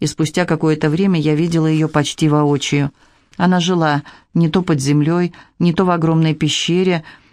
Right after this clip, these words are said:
или колоссальном здании, иногда плыла в лодке. Она обладала невероятным, почти божественным могуществом,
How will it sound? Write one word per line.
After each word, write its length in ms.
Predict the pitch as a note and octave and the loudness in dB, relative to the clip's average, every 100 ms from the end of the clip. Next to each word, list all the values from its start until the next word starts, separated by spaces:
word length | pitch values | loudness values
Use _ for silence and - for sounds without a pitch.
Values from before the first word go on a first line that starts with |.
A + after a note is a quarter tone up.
| _ | _
или 420 | - D#3+ D#3+ D#3+ C#3+ | -2 0 2 0 0
колоссальном 580 | D#3+ E3 F#3 G3+ F3 D3+ | -2 0 0 0 0 0
здании, 600 | B2+ D3+ E3 F3 E3+ D#3 - _ _ - | 0 0 2 0 0 -4 -10 _ _ -4
иногда 440 | E3+ F3+ F3 A3 | 0 0 0 -2
плыла 580 | G#3+ D#3+ D#3 D#3+ D#3 - | 0 0 2 2 0 -2
в 140 | C3+ | -2
лодке. 560 | D3 D#3+ F3+ - F3 D#3+ - _ _ _ | 0 0 -2 0 -2 -2 -8 _ _ _
Она 260 | - D#3+ D#3+ | 0 2 2
обладала 420 | D#3 D#3+ E3 E3 | 0 0 0 2
невероятным, 760 | F3 F#3+ G3 G#3 G3+ E3+ D3 C#3+ | 2 2 0 0 0 0 0 0
почти 340 | D3+ D3+ - | 0 -2 -4
божественным 580 | D#3+ E3 F3 E3 E3 E3 | 0 0 0 -2 -2 0
могуществом, 840 | E3 E3 G3 G#3+ D#3 - D3 C#3 | 0 0 -2 -2 -4 -2 0 0